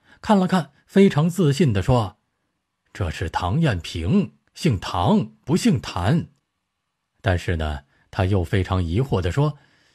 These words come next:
，“我听说他还在监狱里呢，咋能跑到山西去啊？”查阅档案有了结果，唐艳萍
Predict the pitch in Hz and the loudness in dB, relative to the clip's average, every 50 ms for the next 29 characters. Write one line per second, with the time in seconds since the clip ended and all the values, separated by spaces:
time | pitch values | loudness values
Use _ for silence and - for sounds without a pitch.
0 | _ _ _ _ _ _ _ _ 101 87 85 - - 139 156 170 151 - 180 185 | _ _ _ _ _ _ _ _ -6 -6 -6 -4 -2 0 0 0 0 -2 -2 -2
1 | 185 165 151 143 - 127 123 - 185 127 104 - - 170 185 196 202 226 233 226 | -2 -2 -2 -2 -2 -2 -2 0 0 -2 -2 0 0 2 2 4 4 4 4 4
2 | 175 110 95 82 73 69 69 67 - - _ _ _ _ _ _ _ - 131 117 | 4 2 0 -2 -4 -6 -8 -10 -10 -14 _ _ _ _ _ _ _ 0 2 2
3 | 135 196 208 - - 98 90 95 92 - 185 190 202 196 - 226 233 233 233 - | 4 2 2 2 0 0 0 -2 -2 0 2 2 2 2 4 4 2 4 4 2
4 | 147 123 113 110 110 - _ _ _ _ _ _ _ _ _ _ _ _ _ _ | 2 2 0 0 -4 -8 _ _ _ _ _ _ _ _ _ _ _ _ _ _
5 | _ _ _ _ _ _ _ _ _ _ _ _ _ _ _ _ _ _ _ _ | _ _ _ _ _ _ _ _ _ _ _ _ _ _ _ _ _ _ _ _
6 | _ _ _ _ _ _ _ _ _ _ _ _ _ _ _ _ _ - - 90 | _ _ _ _ _ _ _ _ _ _ _ _ _ _ _ _ _ -8 -4 -2
7 | 87 95 104 107 110 113 101 87 82 - 143 135 107 87 90 120 185 170 117 - | 0 2 2 2 2 2 0 0 0 0 2 0 0 2 0 0 0 0 0 -4
8 | _ _ _ _ - 90 82 80 80 80 78 - 85 80 82 82 85 78 - - | _ _ _ _ -4 -2 -2 -2 -2 -4 -4 -2 -4 -4 -4 -4 -6 -10 -12 -16
9 | _ _ _ _ _ _ _ _ _ _ _ _ _ _ _ - - - 98 98 | _ _ _ _ _ _ _ _ _ _ _ _ _ _ _ -20 -6 -4 -2 0
10 | 131 139 131 113 87 82 - - 90 101 147 165 | 2 2 2 2 0 -2 -4 -4 -2 -2 -2 -4